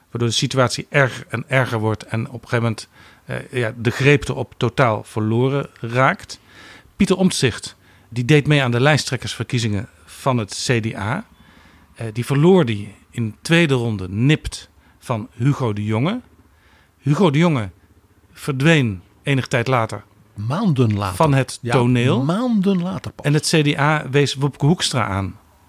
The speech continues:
Speaker 1: als lijsttrekker.
Speaker 2: Die eerder had gemeld niet in te zijn voor het lijsttrekkerschap.
Speaker 1: Pieter Omtzigt raakte overspannen en kwam thuis te zitten. De nieuwe Tweede Kamer trad aan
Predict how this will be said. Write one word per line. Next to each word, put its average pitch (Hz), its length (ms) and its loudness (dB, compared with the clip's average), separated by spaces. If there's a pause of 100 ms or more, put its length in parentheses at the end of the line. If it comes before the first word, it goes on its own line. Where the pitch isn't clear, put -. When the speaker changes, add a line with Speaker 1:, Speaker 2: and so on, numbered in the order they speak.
Speaker 1:
als 123 220 0
lijsttrekker. 98 640 -2 (180)
Speaker 2:
Die 123 300 -6 (120)
eerder 143 400 2 (100)
had - 240 -12
gemeld 120 580 -4 (240)
niet 104 440 0 (120)
in 185 240 2
te - 120 -2
zijn 165 460 -4
voor 180 220 -6
het 180 100 -2
lijsttrekkerschap. - 720 -6
Speaker 1:
Pieter 180 260 2
Omtzigt - 720 0 (400)
raakte 143 320 0
overspannen 156 720 0 (560)
en 143 340 -2 (200)
kwam 131 280 0 (240)
thuis - 500 -2
te 113 140 -4
zitten. 101 400 -4 (560)
De 120 100 -6
nieuwe 156 280 6
Tweede 120 260 0
Kamer 147 340 2
trad 131 260 -6
aan 127 340 -4